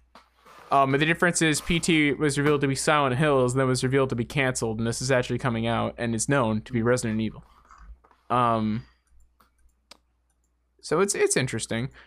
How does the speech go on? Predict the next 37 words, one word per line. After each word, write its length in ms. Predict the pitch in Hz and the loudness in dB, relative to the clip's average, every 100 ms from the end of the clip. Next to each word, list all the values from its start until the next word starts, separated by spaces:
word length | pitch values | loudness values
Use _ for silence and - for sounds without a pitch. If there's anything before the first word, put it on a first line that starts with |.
| _ - | _ 0
What 260 | 220 254 | 0 2
the 140 | 214 165 | 0 0
fuck 640 | - - - 185 247 - | -4 -18 2 4 4 2
is 300 | 175 160 143 | 2 2 2
this? 520 | 185 151 - - - - _ _ _ _ - - - | 2 2 0 -4 -6 -12 _ _ _ _ -20 -6 0
Insomnia 880 | 180 - - 214 202 247 262 240 202 | 2 4 4 4 4 4 4 4 2
Co-, 260 | - 202 | 2 0
what 220 | 175 220 | 4 4
is 160 | 277 202 | 4 4
this 220 | 202 - - | 4 2 2
ad? 420 | 190 247 240 135 | 6 8 8 6
Holy 520 | 131 220 311 285 202 151 | 6 6 6 6 4 2
fuck! 760 | - - - 185 427 - - - - - - - - - - - | -6 -2 4 4 4 0 -12 -16 -20 -20 -20 -20 -20 -20 -20 0
Hold 200 | 233 240 | 4 6
on, 320 | 156 143 147 | 6 4 0
sorry, 380 | 185 180 160 147 | 0 4 6 4
we're 280 | 156 175 175 | 4 4 4
interrupting 480 | - 214 208 208 185 | 4 4 4 4 2
this 140 | 175 | 2
podcast 540 | - 180 175 165 143 - | 2 2 4 2 0 0
with 120 | 151 | -2
this 200 | 156 156 131 147 | 0 -2 -2 2
random 400 | 165 208 220 202 | 4 4 2 2
pop-up 460 | 165 175 180 170 | 2 2 2 0
ad 200 | 123 127 | 0 0
that 100 | 127 | 0
appeared 480 | 123 - 120 120 131 - - - - | -2 -2 -2 -2 -6 -12 -20 -20 -6
that 180 | 127 131 | 0 2
I 140 | 139 160 | 2 4
need 340 | 170 160 160 | 2 2 2
to 60 | 151 | 0
share 200 | 147 147 | 0 2
in 80 | 143 | 2
the 80 | 135 | 0
fucking 280 | 135 131 127 | -2 -2 -4
podcast 580 | 135 123 120 113 113 | -2 -2 -2 -6 -4
text. 360 | - 113 - | -4 -4 -6